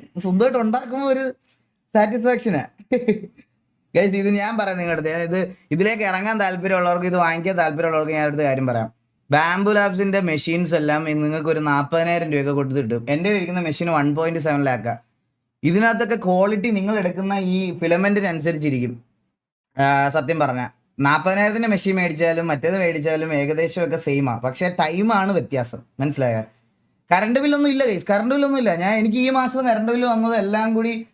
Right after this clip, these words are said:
ആ, ആയിരത്തി ഇരുന്നൂറ് രൂപ എന്തോ ആണ് കറണ്ട് ബില്ല് വന്നത്. പക്ഷേ ഈ സ്ട്രീമിംഗ് ചെയ്തതിൻ്റെയൊക്കെ അടുത്ത മാസം വരത്തുള്ളൂ. അത് എത്രയാണെന്ന് എനിക്ക് അറിഞ്ഞൂടാ.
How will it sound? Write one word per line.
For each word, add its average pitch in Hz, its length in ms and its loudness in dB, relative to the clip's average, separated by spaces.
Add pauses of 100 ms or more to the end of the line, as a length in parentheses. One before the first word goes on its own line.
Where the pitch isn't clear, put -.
(380)
ആ, 156 80 2 (960)
ആയിരത്തി 202 360 0
ഇരുന്നൂറ് 196 360 2
രൂപ 185 80 0
എന്തോ 175 280 2
ആണ് 170 80 -2
കറണ്ട് 147 220 0
ബില്ല് 143 120 2
വന്നത്. 135 160 -2
പക്ഷേ 190 300 -4 (240)
ഈ 143 80 0
സ്ട്രീമിംഗ് 175 520 0
ചെയ്തതിൻ്റെയൊക്കെ 214 720 2
അടുത്ത 165 260 -2
മാസം 180 280 0
വരത്തുള്ളൂ. 143 400 0
അത് 143 140 0
എത്രയാണെന്ന് 165 280 0
എനിക്ക് 156 120 0
അറിഞ്ഞൂടാ. 135 400 -2